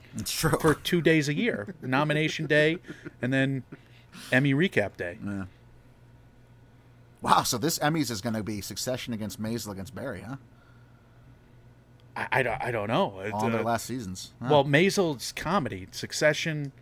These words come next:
Speaker 1: Ah, that's true. Yeah,
Speaker 2: So
Speaker 1: yeah, yeah.
Speaker 2: it's Maisel, Lasso,
Speaker 1: Oh, yeah. Yeah.
Speaker 2: Abbott Elementary, right?
Speaker 1: Mm.
Speaker 2: And then, are, is Barry in there too? Holy cripe.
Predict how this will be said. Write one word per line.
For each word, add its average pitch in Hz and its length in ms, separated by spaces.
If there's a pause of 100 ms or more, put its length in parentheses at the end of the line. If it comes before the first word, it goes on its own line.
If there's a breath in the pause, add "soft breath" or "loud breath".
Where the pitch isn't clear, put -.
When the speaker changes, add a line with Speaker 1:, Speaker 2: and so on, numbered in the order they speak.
(180)
Speaker 1:
Ah, 113 240
that's 104 100
true. 87 200
Yeah, 98 60
Speaker 2:
So 139 100
Speaker 1:
yeah, 135 120
yeah. - 60
Speaker 2:
it's 123 180
Maisel, 135 500
Lasso, 123 840 (600)
Speaker 1:
Oh, 117 140
yeah. 127 300 (180)
Yeah. - 0
Speaker 2:
Abbott 123 340
Elementary, 113 600
right? 117 320 (400)
Speaker 1:
Mm. 131 380 (380)
Speaker 2:
And 110 140
then, 110 300 (640)
are, 113 280
is 135 200
Barry 127 400
in 170 80
there 160 160
too? 165 340 (640)
Holy 117 220
cripe. 120 420